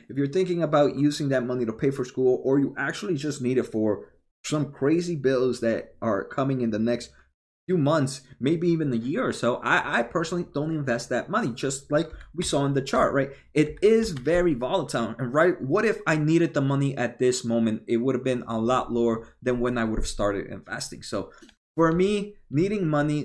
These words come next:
that is not due anytime soon is my first rule, right? I don't invest that money. Uh, and the money that I invest there is money that I expect to see in the next five, six, seven years. I'm here as a long-term investor,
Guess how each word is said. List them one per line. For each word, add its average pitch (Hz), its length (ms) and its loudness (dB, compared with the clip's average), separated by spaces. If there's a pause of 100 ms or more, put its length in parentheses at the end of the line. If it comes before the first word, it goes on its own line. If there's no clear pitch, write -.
that 131 220 4
is 120 180 0
not 135 300 -2
due 131 180 0
anytime 117 440 -4
soon 127 440 -4
is 117 380 0
my 110 400 0 (340)
first 180 260 0
rule, 107 200 2
right? 110 180 2
I 107 80 -4 (140)
don't 180 180 2
invest 147 320 0
that 127 220 -2
money. 104 340 -4 (340)
Uh, 110 280 2
and 135 120 2
the 139 60 0
money 156 240 2
that 147 140 2
I 143 40 0
invest 135 360 -2
there 147 180 2
is - 220 -6
money 151 160 -2
that 139 160 0
I 117 40 2
expect 139 440 -4
to 131 100 -6
see 123 340 -4
in 120 100 -8
the 117 60 -4
next 123 300 -4
five, 117 340 -2
six, - 360 -2
seven 107 340 -2
years. 123 320 -2
I'm 104 80 -8
here 131 160 -2
as 123 140 -4
a 110 80 -4
long-term 107 720 -4
investor, 113 560 -6